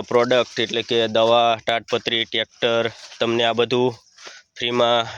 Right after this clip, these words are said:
ઇનામ પ્રમાણે હોય છે, તો તેના તમે લકી વિનર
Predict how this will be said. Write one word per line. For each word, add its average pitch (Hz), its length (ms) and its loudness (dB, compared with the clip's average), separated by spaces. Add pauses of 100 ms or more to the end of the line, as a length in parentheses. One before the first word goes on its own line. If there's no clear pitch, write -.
(180)
ઇનામ 120 260 0
પ્રમાણે 120 440 0 (280)
હોય 113 200 0
છે, 135 180 -4 (440)
તો 117 120 -2
તેના 117 420 0
તમે 117 280 0
લકી 120 340 -2
વિનર 120 280 0